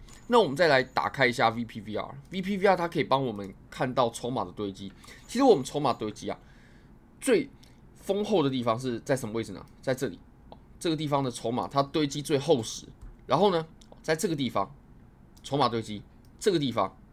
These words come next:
还有这个地方，这几个地方筹码堆积是很厚实的。那我们来看，其实我们最上面的这个地方就变成是做空的保护垫了，就是我们要再回去，要再回撤，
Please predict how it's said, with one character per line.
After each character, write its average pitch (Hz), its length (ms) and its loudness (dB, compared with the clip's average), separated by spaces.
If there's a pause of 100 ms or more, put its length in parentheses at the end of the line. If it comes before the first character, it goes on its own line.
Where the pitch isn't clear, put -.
(340)
还 120 160 2
有 - 180 4
这 - 100 -6
个 139 80 0
地 113 140 -6
方， 98 240 -6 (1000)
这 254 120 2
几 - 100 -2
个 120 80 -4
地 143 140 -4
方 139 180 2
筹 - 160 -6
码 156 140 4
堆 127 160 -2
积 127 100 -8
是 135 220 -2 (260)
很 117 160 -8
厚 143 180 2
实 - 180 -8
的。 - 100 -20 (460)
那 254 100 6
我 208 40 6
们 143 100 -2
来 104 100 0
看， - 260 2 (160)
其 196 140 -8
实 226 180 0 (480)
我 135 100 2
们 139 120 0
最 156 120 0
上 170 240 4
面 143 220 -4
的 104 140 -2
这 - 180 -6
个 131 80 -4
地 117 100 -10
方 113 160 -4
就 147 80 -4
变 147 200 0
成 123 120 -2
是 139 200 -4 (200)
做 175 140 2
空 131 240 -4
的 113 160 0 (240)
保 98 140 0
护 139 160 -4
垫 135 180 -2
了， - 140 -14
就 143 80 -4
是 139 160 -4 (200)
我 123 120 -2
们 170 100 2
要 202 80 6
再 202 80 4 (140)
回 127 240 0
去， - 260 -6 (300)
要 156 100 0
再 175 80 2
回 127 160 0
撤， 151 180 2